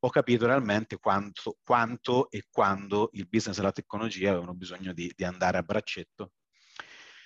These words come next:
E da lì, dopo, mentre lavoravo ancora in Ideato, ho conosciuto il, i ragazzi di Soisi. All'epoca erano nostri clienti, quindi loro ci hanno scelto come fornitori, fornitori tecnici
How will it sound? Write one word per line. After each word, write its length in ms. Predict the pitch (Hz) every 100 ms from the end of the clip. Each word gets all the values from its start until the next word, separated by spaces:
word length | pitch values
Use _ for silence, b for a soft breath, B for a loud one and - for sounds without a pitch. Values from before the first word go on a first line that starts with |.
| B _ _ -
E 380 | 135 131 123
da 100 | 123
lì, 180 | 160 220 -
dopo, 240 | 139 139
mentre 260 | 113 110 113
lavoravo 360 | 110 120 123
ancora 260 | 123 - 123
in 60 |
Ideato, 360 | 123 131 151 143
ho 240 | 120 113
conosciuto 600 | 110 113 110 - 113 110 110
il, 180 | 107 101
i 80 | 101
ragazzi 420 | 98 98 92 -
di 80 | 95
Soisi. 520 | - 117 117 123 196 208 _ _ _ _ _ _ - -
All'epoca 440 | 95 107 - 107
erano 340 | 98 95 92 90
nostri 320 | 98 - 95
clienti, 440 | 87 147 95 87
quindi 220 | - 90 85
loro 180 | 87
ci 120 | 90 90
hanno 160 | 90
scelto 400 | - 113 98 95
come 340 | 101 95 92 92
fornitori, 680 | - 95 92 - 90 87
fornitori 460 | 87 98 90 90 131
tecnici 580 | 95 80 120 131 190